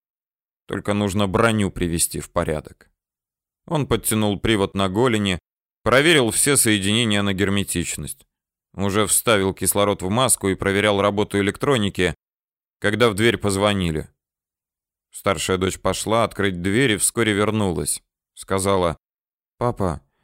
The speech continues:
там к тебе солдат приехал». Жена глядела на него, не отрываясь. Ее подбородок дрожал. Но она сильная у него была. Сдерживалась. «Приехал?»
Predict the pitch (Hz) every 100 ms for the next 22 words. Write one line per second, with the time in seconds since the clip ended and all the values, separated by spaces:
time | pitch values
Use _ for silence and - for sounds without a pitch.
0 | _ _ _ - 104 - 101 101 104 90
1 | - 98 95 104 - 95 90 78 - -
2 | _ _ _ _ _ _ _ _ _ _
3 | _ _ _ - 92 101 127 165 147 139
4 | 123 135 175 131 120 117 113 131 117 107
5 | 101 98 95 80 78 - - _ _ _
6 | _ _ _ - 82 107 117 131 - 113
7 | 117 120 113 107 107 110 98 95 78 -
8 | _ _ _ _ _ _ _ - 98 107
9 | 117 117 - 139 107 85 82 82 82 82
10 | 82 85 78 - _ _ _ _ _ 82
11 | 82 87 117 120 101 85 80 - - -
12 | - _ _ _ _ _ _ _ _ _
13 | _ - - 101 123 143 95 82